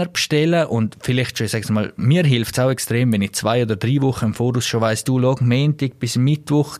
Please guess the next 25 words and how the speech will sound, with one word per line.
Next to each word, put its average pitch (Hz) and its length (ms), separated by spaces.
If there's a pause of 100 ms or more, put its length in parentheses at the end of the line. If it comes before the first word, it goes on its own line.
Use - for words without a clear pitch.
sieht's - 560 (120)
sehr 135 500
gut 139 320
aus 175 220
bis 151 240
jetzt. 151 480 (880)
Und 123 220
dann 139 120
können 135 200
wir 120 80
provisorisch 123 600
einmal 113 220
etwas 104 320
fixen. - 460 (560)
Weil 139 500
bei 127 80
den 113 140
einen 151 320
Objekten 113 480
ist - 160
die - 40
Sonne 117 300
am 101 140
Morgen 120 360
besser, 160 400